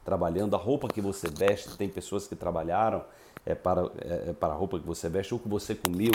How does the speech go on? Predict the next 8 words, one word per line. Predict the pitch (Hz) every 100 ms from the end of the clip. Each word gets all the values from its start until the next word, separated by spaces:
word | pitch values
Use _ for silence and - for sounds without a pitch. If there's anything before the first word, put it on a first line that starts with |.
| -
comeu, | - 92 98 113
teve | 90 87
pessoas | 85 - - 113
que | 92
trabalharam | 95 92 85 87 98 87
para | 85 87
isso, | 78 110 113 - - - - -
né? | -